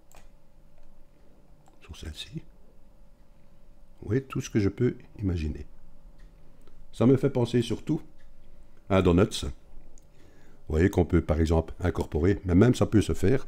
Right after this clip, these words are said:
sur Inkscape, et lui mettre une texture et donner un effet de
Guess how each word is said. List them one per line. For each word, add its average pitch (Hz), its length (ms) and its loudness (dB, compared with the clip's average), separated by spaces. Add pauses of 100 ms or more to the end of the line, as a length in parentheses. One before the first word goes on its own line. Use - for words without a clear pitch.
(100)
sur 85 200 -2
Inkscape, 87 500 0 (800)
et 98 60 0
lui 87 100 6
mettre 85 260 4
une 82 80 2
texture 92 460 0 (220)
et 98 60 -6
donner 78 360 0 (300)
un 85 120 -2
effet 78 240 -4
de 80 240 -2